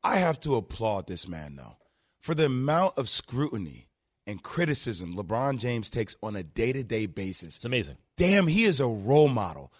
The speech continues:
Speaker 1: For as much as the media depicts black fathers, Key, as sometimes not being available for their kids – like, this dude, I, I know that's not right, but I'm saying this dude is the epitome of the example of what it, I,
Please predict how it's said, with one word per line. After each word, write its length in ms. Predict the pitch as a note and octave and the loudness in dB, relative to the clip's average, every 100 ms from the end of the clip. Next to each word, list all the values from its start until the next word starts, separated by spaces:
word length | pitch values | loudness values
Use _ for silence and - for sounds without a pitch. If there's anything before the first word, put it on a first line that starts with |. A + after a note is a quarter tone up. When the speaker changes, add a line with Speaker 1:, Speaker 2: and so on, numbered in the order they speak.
| _ | _
Speaker 1:
For 220 | _ E3+ D#3 | _ 2 2
as 140 | B2 | 4
much 220 | E3 G#3+ | 2 0
as 80 | F3 | -2
the 80 | C#3+ | -2
media 360 | B2 C#3+ D#3 | 0 0 2
depicts 560 | C3 A#2 - C#3+ - - - _ _ | 0 -4 -2 -2 0 -4 -6 _ _
black 340 | A2+ A#2+ A#2 | 0 0 0
fathers, 440 | - A#2+ B2+ C#3 - | 0 2 2 0 -2
Key, 360 | - D3 C3+ - - _ | -2 -2 -2 -10 -20 _
as 320 | A2+ A#2 A2 G2+ | -2 0 0 -2
sometimes 480 | D3 C3+ C3+ A#2 G2 | -4 0 0 0 -2
not 320 | B2 B2 F#2+ | -2 -4 -2
being 340 | B2+ C3 C3 | 0 0 0
available 520 | G#2+ G#2 A2+ B2+ C3 C3 | -4 -2 0 0 -2 -6
for 200 | - A#2+ | -6 -6
their 120 | A#2 | -6
kids – 460 | - C3+ C#3+ C#3+ - _ _ - | -4 -2 -2 -6 -16 _ _ -2
like, 180 | C#3 | -2
this 200 | - G3+ - | 0 -4 -4
dude, 300 | - G3+ F#3+ B2+ | 4 4 4 0
I, 280 | C#3 D3+ C#3+ | 2 4 4
I 40 | C3+ | 2
know 160 | D#3+ | 4
that's 180 | E3 D#3 | 4 4
not 200 | D#3 A#2+ | 2 2
right, 260 | C3+ B2+ - _ _ | 4 2 0 _ _
but 100 | C#3+ | 0
I'm 80 | C#3+ | 4
saying 300 | F#3+ C#3+ G2 - _ - | 4 2 0 -14 _ 2
this 240 | A#3 A#3+ | 2 2
dude 520 | - C4 B3 A3+ F#3+ - _ - | 2 6 8 6 4 -4 _ 0
is 220 | F3 C3+ | 2 4
the 180 | G3 F#3 | 4 4
epitome 840 | E3+ - G#3+ A3+ A3+ F3 G2 C#2 _ _ _ | 4 0 4 6 8 6 2 -8 _ _ _
of 100 | C#3+ C#3 | -2 2
the 120 | D#3 | 0
example 800 | C3+ G#2 D#3+ G3 D#3+ C3 G#2+ G2+ _ _ _ _ | 0 0 4 6 4 -2 -4 -8 _ _ _ _
of 160 | C#3+ A#2+ | -2 4
what 140 | E3+ | 6
it, 140 | F#3 | 4
I, 60 | - | 2